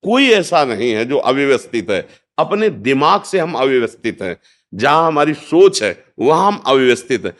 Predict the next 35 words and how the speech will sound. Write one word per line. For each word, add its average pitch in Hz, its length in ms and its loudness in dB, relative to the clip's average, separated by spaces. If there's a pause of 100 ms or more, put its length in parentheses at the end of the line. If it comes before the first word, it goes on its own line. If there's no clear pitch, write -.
(160)
भगवान 113 400 0
की 151 120 -12
तरफ 120 260 -10
से 98 120 -8
देखो, 110 360 -6 (220)
फ्री 110 260 0
ऑक्सीजन, 101 680 -2 (340)
पृथ्वी 98 400 -4
में 107 120 -2
फ्री 98 320 -8
रहो, 98 360 -6 (200)
जल, 101 480 -2 (260)
जो - 100 -8
आकाश, 101 680 -6 (240)
जो 120 120 -2
भगवान 117 520 0
की 233 140 -6
व्यवस्था, 175 380 2
देखो 160 200 -2
सब 214 260 -2
फ्री 170 220 0
एकदम। 117 260 -2
प्रकाश, 123 720 -2 (260)
ये 190 200 2
दो 170 180 -2
चार 165 300 0
छह 175 160 -2
घंटे 143 320 -2
जलाओ 156 280 0
लाइट 143 320 2
तो 123 80 -4
उसका 120 180 -2
बिल 151 260 2
आता 127 280 2
है। 98 160 -12